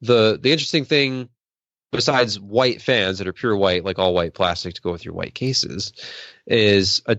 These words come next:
the Dark Rock Slim cooler, which is their answer to, uh, anybody who has the, like, they want the efficiency of, of a powerful air cooling solution,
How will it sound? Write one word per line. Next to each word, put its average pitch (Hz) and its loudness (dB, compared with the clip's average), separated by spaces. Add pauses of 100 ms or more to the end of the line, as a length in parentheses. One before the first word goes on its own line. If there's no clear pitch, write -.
the 117 0
Dark 123 0
Rock 107 0
Slim 95 -2
cooler, 113 2 (500)
which 120 2
is 107 2
their 123 4
answer 113 0
to, 98 0 (1080)
uh, 90 2 (500)
anybody 123 2
who 104 -4
has 98 0
the, 101 -4 (180)
like, 104 -2 (280)
they 110 2
want 123 0
the 117 2
efficiency 113 0
of, 95 0 (500)
of 98 0
a 98 0
powerful 113 0
air 104 4
cooling 123 2
solution, 101 0